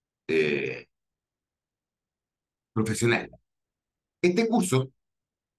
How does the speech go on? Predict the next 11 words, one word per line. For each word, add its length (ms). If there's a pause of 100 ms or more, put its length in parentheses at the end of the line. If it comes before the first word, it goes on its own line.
(640)
es 100
una 240
propuesta 600
formativa 680 (640)
<clears throat> 360
para 160
la 120
gente 240
que 120
quiere 280
comenzar 800